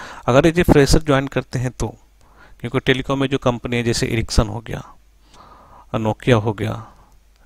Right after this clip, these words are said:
Samsung हो गया, Jio हो गया, ठीक है, Amdoc हो गया, बहुत सी ऐसी कंपनी है telecom में,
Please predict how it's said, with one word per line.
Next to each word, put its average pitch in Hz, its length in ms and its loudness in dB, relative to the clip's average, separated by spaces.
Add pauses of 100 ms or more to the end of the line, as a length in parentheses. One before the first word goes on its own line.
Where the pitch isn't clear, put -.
Samsung 117 560 0
हो 113 80 -10
गया, 117 240 -6
Jio 120 460 -4
हो 113 80 -6
गया, 117 340 -8 (1000)
ठीक 135 180 0
है, 185 160 -2 (300)
Amdoc 123 300 2 (100)
हो 117 100 0
गया, 117 260 -2
बहुत 165 280 2
सी 160 140 6
ऐसी 143 180 0
कंपनी 120 400 -4
है 117 100 -2
telecom 110 420 -4
में, - 180 -20